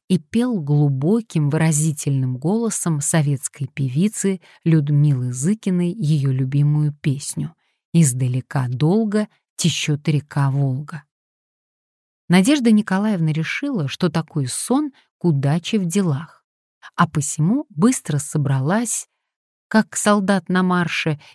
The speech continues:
и отбыла в музей поэта. Музей-усадьба Арсения Гавриловича Двоемыслова располагался в дальнем конце Екатерининского канала.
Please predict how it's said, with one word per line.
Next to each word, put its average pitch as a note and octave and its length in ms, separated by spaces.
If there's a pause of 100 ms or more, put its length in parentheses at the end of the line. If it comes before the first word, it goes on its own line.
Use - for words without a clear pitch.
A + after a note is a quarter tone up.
(100)
и F#3+ 80
отбыла D3 640
в C#3+ 140
музей C3+ 580
поэта. D#3 600 (1160)
Музей-усадьба G#3 1300
Арсения D#3 640
Гавриловича C#3 800
Двоемыслова C#3+ 1000 (260)
располагался E3 960
в C#3+ 60
дальнем C3 440
конце C#3+ 440
Екатерининского C#3+ 1080
канала. D#3+ 600